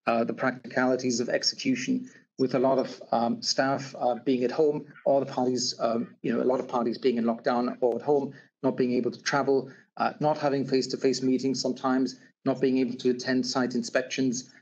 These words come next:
as easily, of course, does have a practical impact, but everyone is working around that. We're hearing the E C As talking about digitization, and people are working on,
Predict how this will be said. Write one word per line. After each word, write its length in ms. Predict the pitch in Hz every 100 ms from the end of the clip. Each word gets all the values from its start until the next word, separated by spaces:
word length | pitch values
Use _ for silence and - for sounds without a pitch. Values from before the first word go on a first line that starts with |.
| _ _
as 160 | 131 -
easily, 300 | 147 117 123
of 80 |
course, 340 | 123 135 127 - - _ -
does 180 | 139
have 140 | 139 123
a 40 |
practical 480 | 123 - - 127 127
impact, 480 | 135 120 147 160 - - _ -
but 100 | 135
everyone 340 | 131 123 120
is 120 | 113
working 320 | 127 127 120
around 260 | 120 120 120
that. 220 | 123 120 - - _ -
We're 140 | 131
hearing 200 | 131 131
the 160 | 127 127
E 40 |
C 260 | 117 127 123
As 100 | 117
talking 340 | 123 120 131
about 240 | 113 117 117
digitization, 1000 | 120 113 - 123 135 143 - 135 127 - _ _ -
and 100 | 117
people 280 | 131 135
are 80 | 127
working 360 | 120 123 123 117
on, 300 | 117 113